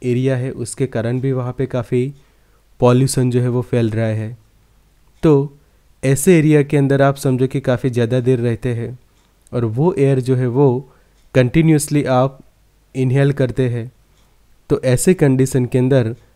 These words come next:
आगे जाके आपको सीओपीडी का प्रॉब्लम हो सकता है। So long term exposure to air pollution and inhaling dust can also cause the सीओपीडी।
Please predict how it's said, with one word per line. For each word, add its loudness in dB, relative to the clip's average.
आगे 2
जाके 2
आपको 0
सीओपीडी 0
का -2
प्रॉब्लम -2
हो 4
सकता -4
है। -4
So 2
long 2
term 0
exposure 0
to 4
air 4
pollution 2
and 0
inhaling 2
dust 0
can 2
also -2
cause -2
the 2
सीओपीडी। -4